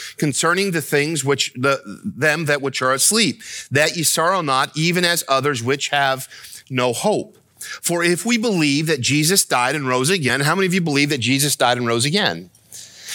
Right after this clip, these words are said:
If you believe then that Jesus died and rose again, somebody says this, "How can you believe something like the rapture?" Well, we can believe in the rapture. We can believe in the resurrection because we believe that Jesus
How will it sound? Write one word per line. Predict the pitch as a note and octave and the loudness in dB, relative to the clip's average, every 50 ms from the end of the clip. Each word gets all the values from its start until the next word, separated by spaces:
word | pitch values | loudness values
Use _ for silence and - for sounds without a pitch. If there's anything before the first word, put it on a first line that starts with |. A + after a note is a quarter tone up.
| - - | -6 -2
If | - C#3+ A2 A2 | -2 -2 0 2
you | C#3+ F3+ G#3 | 0 0 0
believe | A3 C#4 A#3 G3 F3 E3 E3 F#3+ A3 F#3+ D3 | 0 0 0 2 2 2 2 0 0 0 0
then | D3 C#3 C#3+ D#3 | 0 0 0 0
that | D#3 C#3 | -2 -2
Jesus | A#2 A#2 C#3 D#3+ D3+ D#3+ D#3 D3 | 0 0 0 2 2 0 -2 -2
died | - D3+ C#3 C#3 D3 | -2 0 0 0 0
and | D3 C#3+ C3 | 0 -2 -2
rose | C3 C3 A#2+ G#2+ | 0 0 0 0
again, | A#2+ B2+ F#3 G#3 F3+ D3+ | 0 0 0 2 2 2
somebody | B2 - F3 F3 E3+ E3 D#3 | 0 0 0 0 0 2 2
says | - - E3 D#3+ C#3 A#2+ | 2 2 2 0 0 0
this, | E3+ G3+ F#3 D3 A#2+ - - - - - - | 0 2 2 0 0 -2 -6 -10 -10 -8 -2
"How | - F#3+ B3+ D4+ | 0 2 2 2
can | - C#4 A#3+ | 2 0 2
you | G#3+ G3 | 2 2
believe | D#3 E3+ E3+ F3 F3 F#3 A3 C4+ B3 F#3 C3+ | 2 2 0 2 2 2 2 2 0 0 -2
something | - - E3+ D3+ C#3+ D#3 D3+ | 0 0 0 0 0 -2 0
like | D3+ D3+ C#3 | 0 0 0
the | - C#3 | -2 -2
rapture?" | C#3+ D#3 F#3 A3+ B3 - - - A2 G2 F2+ - - - - - | 0 0 0 0 -2 -2 -4 -2 -2 -2 -4 -6 -10 -16 -8 -4
Well, | C#3 E3 G3 F#3+ | -2 0 0 2
we | E3 G#3+ A#3+ | 0 0 0
can | - A#3 G3 D#3+ | 0 -2 -2 0
believe | D3+ E3+ F3+ F#3+ G#3 C#4+ C#4+ G#3+ D#3 E3+ G3+ A3+ G#3+ - - | 0 0 2 2 2 2 2 2 0 0 -2 -2 -2 -2 -2
in | F3 F#3 | 0 0
the | E3 D#3+ | 0 0
rapture. | D3+ D#3 E3+ G#3+ C4+ C#4 - - - - C#3+ E3 | 0 2 2 2 2 0 -2 -4 -4 -2 0 0
We | F3+ D#3 F#3 G#3+ | 0 0 0 0
can | - G#3 F3 D3 | 0 -2 -2 -2
believe | C3+ D3 D3+ F#3 A#3+ C#4 C4 G#3+ F#3+ F#3 | -2 0 2 2 4 4 4 2 2 0
in | F3+ E3+ | 0 0
the | D3 D3+ | 0 0
resurrection | D3+ D3+ F3 F#3 E3 C#3 C#3+ C#3 F3 A3 - - - - D#3+ D#3 D#3+ G#3 G#3+ - - - - - | 2 2 2 0 0 -2 0 2 2 2 0 0 -4 -2 0 0 0 0 -2 -6 -8 -12 -8 -4
because | D#3+ E3 - - F#3+ F3+ D3+ | -4 -2 0 2 0 0 2
we | C#3+ E3 A3 B3+ | 2 2 2 2
believe | A#3 A#3 F#3 D3+ D3+ D#3 E3+ | 2 2 2 2 2 2 2
that | F#3 F3+ | 0 -2
Jesus | C#3 - D3+ A#3 D4 D#4+ E4 C#4+ - D3+ A#2+ A2 - - - | -2 -2 0 0 2 2 2 2 2 2 2 2 2 2 0